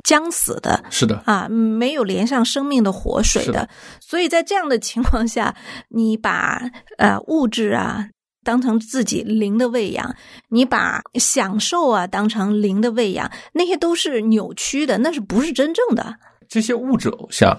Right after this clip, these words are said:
Speaker 1: 嗯。
Speaker 2: 包括还有什么，呃，学好数理化、走遍天涯都不怕，
Speaker 1: 嗯。
Speaker 2: 这其实是一种技术偶像，
Speaker 1: 嗯，
Speaker 2: 或者是技能偶像。
Speaker 1: 嗯。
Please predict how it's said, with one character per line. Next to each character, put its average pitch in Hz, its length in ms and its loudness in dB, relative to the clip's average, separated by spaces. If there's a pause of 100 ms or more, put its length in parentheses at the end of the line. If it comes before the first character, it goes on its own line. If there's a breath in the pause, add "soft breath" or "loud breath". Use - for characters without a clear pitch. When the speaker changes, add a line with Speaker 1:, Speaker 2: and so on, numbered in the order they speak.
(140)
Speaker 1:
嗯。 214 60 -8
Speaker 2:
包 180 80 2
括 190 140 2
还 - 240 -4
有 113 200 0
什 - 160 -4
么， 110 300 2
呃， 101 240 0
学 - 180 0
好 113 280 4
数 - 320 -2
理 110 160 0
化、 110 360 2
走 101 160 -2
遍 117 140 2
天 127 180 0
涯 123 80 0
都 117 120 -6
不 - 180 2
怕， 202 120 -2
Speaker 1:
嗯。 - 40 -4
Speaker 2:
这 180 80 -2
其 202 160 2
实 202 80 0
是 196 180 0
一 185 80 2
种 127 280 -2
技 233 200 4
术 - 140 2
偶 - 160 -8
像， - 180 -4
Speaker 1:
嗯， 214 160 0
Speaker 2:
或 190 60 0
者 139 100 2
是 110 220 0
技 220 160 -2
能 113 140 2
偶 107 200 -4
像。 - 240 2
Speaker 1:
嗯。 - 80 -6